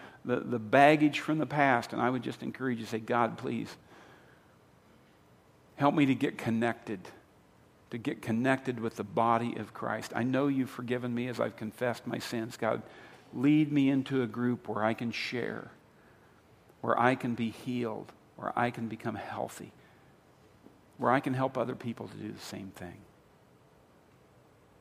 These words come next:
And maybe today you, you've recognized that you need to discover your purpose.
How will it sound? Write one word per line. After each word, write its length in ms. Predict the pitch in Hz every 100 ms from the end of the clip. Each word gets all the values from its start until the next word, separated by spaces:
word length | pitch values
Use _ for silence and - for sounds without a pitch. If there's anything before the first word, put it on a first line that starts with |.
| _ _ _ _ _ _ _ _
And 100 | 123
maybe 240 | 135 170 180
today 380 | 160 170 185
you, 220 | 139 113 135
you've 360 | - 135 131
recognized 680 | 135 143 143 120 113 107 -
that 160 | - -
you 280 | 123 127
need 180 | 151 165
to 60 | 123
discover 420 | 110 - 123 117
your 140 | 110
purpose. 600 | 104 - 107 107 101 -